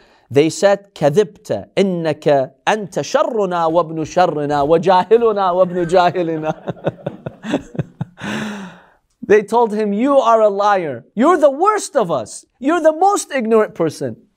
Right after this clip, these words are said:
Just minutes ago, they witnessed that he's the best and the most pious and, you know, he's their master.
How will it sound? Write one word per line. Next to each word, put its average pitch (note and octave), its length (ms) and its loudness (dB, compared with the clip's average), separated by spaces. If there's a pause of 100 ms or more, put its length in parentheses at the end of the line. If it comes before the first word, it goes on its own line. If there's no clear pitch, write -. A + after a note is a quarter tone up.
Just F#4+ 280 0
minutes G4+ 320 -6
ago, B3+ 480 2 (340)
they D#4+ 340 0
witnessed D4 560 -2
that A#3 140 2
he's G#3+ 240 -2
the G3 120 4
best B3+ 420 0
and F#3 180 -10
the F3 300 -4 (960)
most G#3 340 2
pious C#4 540 0
and, G3 240 -4
you F#3 140 0
know, G3+ 160 6
he's G3+ 200 0
their F3+ 180 4
master. E3 520 -2